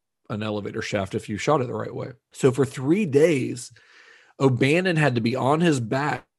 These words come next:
in a sweltering corridor, pretending to be fighting gravity.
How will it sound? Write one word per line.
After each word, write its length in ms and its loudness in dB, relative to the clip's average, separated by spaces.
in 100 -2
a 80 0
sweltering 600 0
corridor, 720 0
pretending 640 0
to 80 4
be 260 -4
fighting 300 -4
gravity. 480 -2